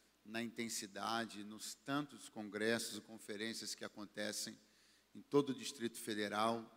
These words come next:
E eu sempre tive o privilégio e a honra, já há alguns anos, de fazer a maior parte da minha agenda de carnaval aqui em Brasília. Esse ano até um,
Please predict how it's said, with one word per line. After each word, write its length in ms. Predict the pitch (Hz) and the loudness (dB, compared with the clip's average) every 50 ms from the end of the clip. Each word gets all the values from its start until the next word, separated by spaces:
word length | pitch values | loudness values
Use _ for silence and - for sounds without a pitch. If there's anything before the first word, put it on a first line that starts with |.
| - - - _ _ _ _ _ _ _ _ _ _ _ _ _ _ _ | -20 -20 -20 _ _ _ _ _ _ _ _ _ _ _ _ _ _ _
E 120 | - 113 | -4 -2
eu 100 | 113 117 | 0 0
sempre 380 | 113 - - 127 123 117 120 120 | 2 2 2 2 0 0 -2 -4
tive 260 | - - - 117 104 | -6 -4 -4 -4 -4
o 60 | 117 | -6
privilégio 600 | - - 120 117 101 110 107 110 110 113 113 110 | -6 -6 -6 -4 -2 0 2 4 4 4 4 2
e 20 | 113 | 0
a 40 | 104 | 0
honra, 300 | 107 110 110 107 107 104 | 0 -2 -2 -2 -4 -2
já 140 | 98 113 | 2 2
há 40 | 110 | 4
alguns 460 | 110 113 113 139 170 190 160 110 98 | 4 2 0 -2 -4 -4 -4 0 2
anos, 560 | 123 139 151 147 139 123 110 - - - - - - - - - - - - - - _ _ - | 6 6 6 6 4 2 -2 -4 -6 -10 -12 -14 -18 -20 -20 -20 -20 -20 -20 -20 -20 _ _ -10
de 100 | 113 110 | -10 -4
fazer 420 | - - 113 107 95 117 117 113 | 0 0 0 2 2 4 6 6
a 120 | 113 110 | 6 6
maior 400 | 110 107 110 113 113 117 127 131 127 - - | 6 4 4 4 6 6 6 4 2 0 4
parte 480 | - 123 139 139 131 - - - - | 6 6 6 6 4 -2 -4 -6 -4
da 120 | 110 110 107 | -2 -2 -2
minha 200 | 107 110 110 110 | -2 -2 -2 -2
agenda 600 | 107 104 98 110 113 110 110 107 107 104 101 - - - - - - - - - - _ _ _ | -2 -2 -2 -2 -2 -2 0 0 0 0 -2 -4 -10 -18 -20 -20 -20 -20 -20 -20 -20 _ _ _
de 140 | - - 117 | -6 -6 -4
carnaval 640 | - - 117 110 117 110 107 107 95 113 113 113 110 | -2 0 0 0 0 0 -2 2 4 6 6 8 6
aqui 380 | 107 104 - - - - 143 147 | 6 4 0 -6 -6 -2 0 2
em 60 | 135 | 2
Brasília. 680 | 127 120 113 110 107 95 95 113 127 131 135 135 135 131 - - - - - - - - - _ _ _ _ _ _ _ _ | 4 4 4 4 4 2 0 2 2 2 2 2 0 -2 -6 -14 -20 -20 -20 -20 -20 -20 -20 _ _ _ _ _ _ _ _
Esse 260 | - 113 - - - | 0 2 2 4 4
ano 220 | 127 117 117 113 113 | 4 4 4 2 0
até 180 | 110 - 113 | 0 0 -2
um, 140 | 113 117 113 | -2 -2 -4